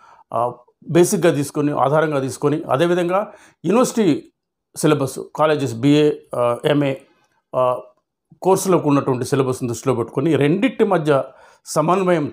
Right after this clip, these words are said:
చేసి, రెండింటిని సమన్వయం చేసి ఈ పుస్తకాన్ని రచించడం జరిగింది. ఇది ఈ పుస్తకానికి ఉన్నటువంటి ప్రత్యేకత. ఇట్లాంటి పుస్తకం, ఒక కాంప్రహెన్సివ్ అకౌంట్ని ఇచ్చేటువంటి, మొత్తం తెలంగాణ చరిత్ర సం-, సంబంధించినటువంటి ఒక పుస్తకం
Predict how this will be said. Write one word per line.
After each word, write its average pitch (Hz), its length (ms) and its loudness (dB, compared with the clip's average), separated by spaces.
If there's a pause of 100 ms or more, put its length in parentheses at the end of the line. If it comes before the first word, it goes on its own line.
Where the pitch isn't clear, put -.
చేసి, 127 300 0
రెండింటిని 170 420 0
సమన్వయం 127 540 -2
చేసి 117 340 -4 (380)
ఈ 147 40 -2
పుస్తకాన్ని 147 440 0
రచించడం 120 400 -4
జరిగింది. 117 420 -4 (240)
ఇది 185 120 0
ఈ 214 300 -2
పుస్తకానికి 143 500 -2
ఉన్నటువంటి 123 320 -4
ప్రత్యేకత. - 380 -8 (840)
ఇట్లాంటి 262 400 0
పుస్తకం, 202 340 -2
ఒక 151 220 -2
కాంప్రహెన్సివ్ 190 760 2
అకౌంట్ని 156 480 2
ఇచ్చేటువంటి, 143 720 -2 (420)
మొత్తం 202 320 2
తెలంగాణ 185 500 2
చరిత్ర 156 200 -4
సం-, 147 200 -2
సంబంధించినటువంటి 127 800 -2 (400)
ఒక - 240 -6
పుస్తకం 151 420 0